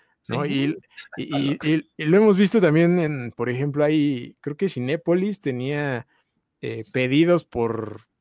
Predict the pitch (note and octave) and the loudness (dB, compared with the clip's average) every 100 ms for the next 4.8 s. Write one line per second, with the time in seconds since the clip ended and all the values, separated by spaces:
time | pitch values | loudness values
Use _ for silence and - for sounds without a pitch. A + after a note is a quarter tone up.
0 | _ - A2 D#3 - C3+ A2+ G#2 A2 G#2+ | _ -10 -6 -6 -2 0 0 -2 -6 -4
1 | D#3+ C3+ B2+ - C3+ B2 C3+ C#3 B2 A#2 | -4 -4 -4 -6 -8 -4 -2 -2 0 -2
2 | A#2+ B2+ F3 D3 A#2+ A#2 D3 F3+ B2 A#2 | 0 0 0 0 -2 -2 -2 -2 -4 -4
3 | C#3 C#3 C#3+ B2+ A2 - A2+ - G#2 A2 | -6 -4 -4 -4 -6 -12 -20 -10 -8 -4
4 | E3 E3+ B2+ E3 G#3 B2+ C3+ | -4 -4 -4 -2 -2 -2 -6